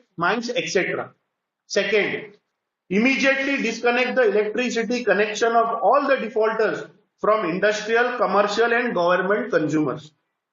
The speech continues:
Third, immediately withdraw consent to operate for all hotels, housing, casinos which have defaulted on payment of dues.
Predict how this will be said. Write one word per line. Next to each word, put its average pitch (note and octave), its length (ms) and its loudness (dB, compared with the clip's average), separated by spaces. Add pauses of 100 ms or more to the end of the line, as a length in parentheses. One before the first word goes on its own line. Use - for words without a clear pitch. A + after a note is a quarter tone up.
(240)
Third, A#3 460 0 (460)
immediately B3+ 680 0
withdraw B3+ 680 2
consent G#3+ 480 0
to B3 120 2
operate G3 400 2
for G#3 260 0
all A3+ 420 2
hotels, G3 440 -2 (1800)
housing, A3 460 0
casinos B3 600 0
which G#3+ 180 -6
have A#3 240 2
defaulted A3 540 0
on A3+ 220 0
payment G3 380 2
of G#3 220 0
dues. F3 340 -2